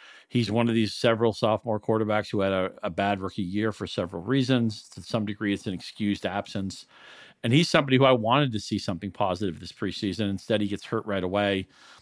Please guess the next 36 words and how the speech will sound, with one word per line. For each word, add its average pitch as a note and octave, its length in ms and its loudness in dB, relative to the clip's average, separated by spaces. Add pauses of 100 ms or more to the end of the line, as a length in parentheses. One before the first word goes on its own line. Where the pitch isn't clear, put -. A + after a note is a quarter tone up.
(120)
So A#2 160 2
it A2+ 180 0
wipes G#2 300 0
out G#2+ 160 2
the G2+ 80 -4
rest G2 220 -4
of G#2 60 -8
the F2+ 60 -6
month A#2+ 220 0
for A#2+ 160 -4
him. A#2+ 300 2
You G#2+ 80 0
know, F#2+ 40 -2
maybe F#2+ 260 0
we're G2+ 140 -6
gonna G2 160 -4
be F#2 120 -6
looking F#2 240 -6
at E2+ 80 -6
Joe F2+ 180 -2
Flacco. A2+ 720 2
You G2 120 -6
know, - 100 -8
I G2+ 60 -6
don't F2+ 120 -6
know, E2 140 -6
maybe F#2 360 -4
Mike F2 220 -8
White G2 200 -2
gets G2+ 200 -8
on F#2 120 -4
the F2+ 60 -6
field, F#2+ 400 -4
who A2+ 140 -4
actually - 260 -6
was, D#2+ 260 -6